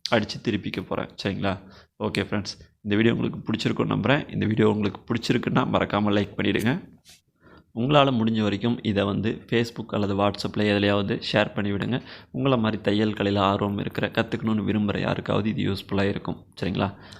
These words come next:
இந்த வீடியோவை தொடர்ந்து நம்முடைய அனைத்து வீடியோவும் மிஸ் பண்ணாம பார்க்கணும் அப்படின்னு நினைச்சீங்கன்னா,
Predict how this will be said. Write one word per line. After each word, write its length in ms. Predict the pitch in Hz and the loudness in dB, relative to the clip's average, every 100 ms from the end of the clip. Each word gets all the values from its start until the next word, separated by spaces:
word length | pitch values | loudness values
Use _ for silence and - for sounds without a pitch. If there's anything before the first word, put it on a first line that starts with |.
| - _ _ _ _ - | -20 _ _ _ _ -4
இந்த 200 | 127 156 | 0 4
வீடியோவை 360 | 127 123 123 113 | 6 6 6 6
தொடர்ந்து 420 | 104 95 101 101 | 4 2 2 2
நம்முடைய 340 | 120 104 98 | 2 2 2
அனைத்து 340 | 98 101 107 113 | 2 2 0 0
வீடியோவும் 480 | 101 101 101 101 101 | 2 2 2 0 -2
மிஸ் 240 | 101 101 - | -2 -2 -2
பண்ணாம 320 | 107 104 101 | 0 0 0
பார்க்கணும் 440 | - 90 92 98 | 0 0 0 -2
அப்படின்னு 300 | 101 101 98 | -2 -4 -2
நினைச்சீங்கன்னா, 500 | 92 - 98 98 - | -2 -2 0 0 -2